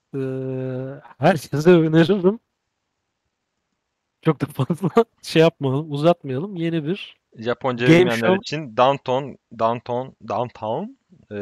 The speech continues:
Speaker 2: Game Show diye aratırsanız çıkıyor sonuçlarda.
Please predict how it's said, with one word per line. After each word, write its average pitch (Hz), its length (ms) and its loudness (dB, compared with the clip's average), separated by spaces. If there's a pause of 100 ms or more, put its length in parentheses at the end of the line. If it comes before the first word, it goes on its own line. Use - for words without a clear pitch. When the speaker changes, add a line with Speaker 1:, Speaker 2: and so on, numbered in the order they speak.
(440)
Speaker 2:
Game 120 240 -8
Show 101 240 -12
diye 110 120 -6
aratırsanız 104 480 -12
çıkıyor - 440 -16 (380)
sonuçlarda. - 540 -18